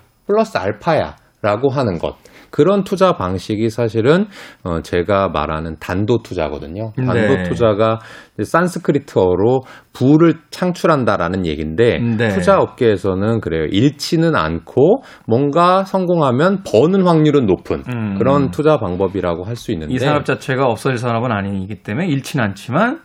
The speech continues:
Speaker 2: 그런데 뭔가 변화가 생기면 크게 벌 수 있는.
Speaker 1: 그렇습니다.
Speaker 2: 음.
Speaker 1: 그런 마인드를 가지고 투자를 하시면,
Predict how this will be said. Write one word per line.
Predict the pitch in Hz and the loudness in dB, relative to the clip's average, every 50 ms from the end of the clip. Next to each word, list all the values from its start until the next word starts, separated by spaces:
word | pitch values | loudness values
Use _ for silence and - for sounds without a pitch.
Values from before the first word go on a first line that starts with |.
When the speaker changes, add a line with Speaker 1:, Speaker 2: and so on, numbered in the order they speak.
| _ _ - | _ _ -14
Speaker 2:
그런데 | - 127 120 117 147 | -10 -8 -4 -4 -4
뭔가 | 135 110 117 131 135 120 | -2 -2 -2 0 0 -2
변화가 | 117 - 123 120 131 135 127 | -2 -2 -2 -2 -2 -2 -2
생기면 | 113 - 117 113 123 156 185 185 | -4 -4 -6 -6 -4 -4 -6 -6
크게 | - - - 233 202 | -6 -8 -4 -2 -2
벌 | 160 139 117 | 0 -2 -4
수 | 107 - - 117 | -4 -8 -10 -8
있는. | 101 95 95 95 90 - - | -8 -8 -8 -10 -12 -10 -2
Speaker 1:
그렇습니다. | - - 110 120 - - - 95 85 80 82 78 | 0 2 2 2 2 0 -6 -6 -6 -6 -8 -8
Speaker 2:
음. | 76 - | -8 -4
Speaker 1:
그런 | 107 120 131 160 185 185 180 175 170 143 | 0 2 4 4 4 4 2 0 0 0
마인드를 | 101 92 92 104 113 117 110 113 110 117 107 | 0 0 0 -2 -2 -2 -2 -2 -2 -2 -2
가지고 | - 90 82 82 101 101 101 101 | -2 -6 -6 -6 -6 -6 -6 -6
투자를 | - - 127 127 123 117 113 113 | -6 -8 -6 -2 -2 -2 0 -2
하시면, | 143 151 - 143 113 104 139 160 131 87 | -4 -4 -4 -4 -2 0 2 2 2 0